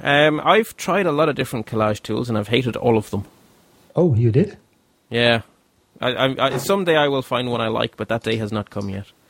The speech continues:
Speaker 1: Now, for, for two or three, they're usually fine, but after that, they usually make me cranky.
Speaker 2: I've used one, uh, the, the one I, I was mentioning. I just opened it.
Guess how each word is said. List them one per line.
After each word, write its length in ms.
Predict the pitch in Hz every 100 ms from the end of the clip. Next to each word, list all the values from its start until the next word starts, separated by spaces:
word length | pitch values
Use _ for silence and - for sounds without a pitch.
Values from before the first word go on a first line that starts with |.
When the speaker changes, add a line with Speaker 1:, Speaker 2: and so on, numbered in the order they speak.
| _ - -
Speaker 1:
Now, 280 | 156 160 135 -
for, 340 | - 160 156
for 140 | - 165
two 180 | 226
or 80 | 233
three, 260 | - 170 165
they're 120 | 139
usually 340 | 131 131 120 120
fine, 440 | - 101 113 135 - _ -
but 120 | -
after 320 | 123 127 -
that, 180 | 117 101
they 80 | 113
usually 380 | 107 113 110 104
make 220 | 104 -
me 80 | 110
cranky. 400 | - 107 - 107 - _ _ - - - - - - - - - -
Speaker 2:
I've 140 | 147
used 300 | 160 175 123
one, 200 | 147 147
uh, 200 | 139 131 123 123
the, 100 | 143
the 160 | 135
one 160 | 127 131
I, 300 | 127 127 131
I 20 |
was 180 | 127 110
mentioning. 400 | 123 135 151 143
I 100 | 139
just 360 | 113 139 - 143
opened 300 | 131 139
it. 120 | 127